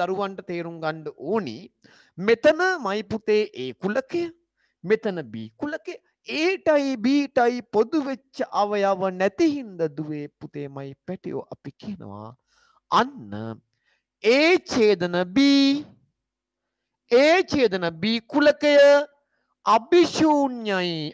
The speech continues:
අභිශූන්‍යයි. අවයවනේ A ඡේදන B ලියන්ට බෑ පුතේ. ඕක මම උඩ පැනලා කෑ ගහලා කෑ ගහන්න ඕනේ නෑ. මයි පැටවුන්ට තේරලා තියෙන්නේ.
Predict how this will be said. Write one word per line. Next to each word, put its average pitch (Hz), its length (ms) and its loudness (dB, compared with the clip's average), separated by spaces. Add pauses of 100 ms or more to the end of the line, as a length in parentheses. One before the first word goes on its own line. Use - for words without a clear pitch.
(120)
අභිශූන්‍යයි. 175 1000 -2 (1080)
අවයවනේ 269 1200 2 (600)
A 226 260 6
ඡේදන 247 320 0 (100)
B 254 200 -4
ලියන්ට 269 300 -2 (220)
බෑ 330 260 4
පුතේ. 220 360 -2 (560)
ඕක 208 260 0 (600)
මම 180 180 -6 (160)
උඩ 175 120 -12 (120)
පැනලා 185 340 -8
කෑ 170 220 -2
ගහලා 165 260 -8
කෑ 160 180 -12
ගහන්න 156 320 -10
ඕනේ 156 220 -8
නෑ. 208 220 -12 (260)
මයි 196 240 -4
පැටවුන්ට 104 540 -8 (580)
තේරලා 170 480 -4
තියෙන්නේ. 82 560 -20